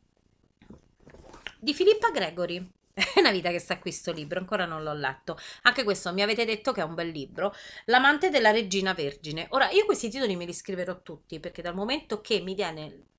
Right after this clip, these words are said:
lo scrupolo di andarla a leggere, lo recupero, insomma, in qualche modo lo recupero al mercatino, usato,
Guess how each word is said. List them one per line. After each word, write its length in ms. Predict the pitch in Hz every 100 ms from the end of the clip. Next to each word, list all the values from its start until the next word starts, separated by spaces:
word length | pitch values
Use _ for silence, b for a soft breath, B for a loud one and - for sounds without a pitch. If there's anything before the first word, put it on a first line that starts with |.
| _ _ -
lo 100 | 220
scrupolo 540 | - 247 160 147 147
di 200 | - 196
andarla 360 | 165 160 185 240
a 20 |
leggere, 680 | 247 139 131 139 147 175 185 _ _ _ _
lo 180 | 208 190
recupero, 440 | 160 151 139 151
insomma, 260 | 151 156 151
in 60 |
qualche 300 | 151 160 -
modo 300 | 160 143 143
lo 100 | 147
recupero 480 | 156 165 147 151 143
al 80 | 139
mercatino, 720 | 151 147 160 143 131 147 143
usato, 640 | 147 147 135 151 151 151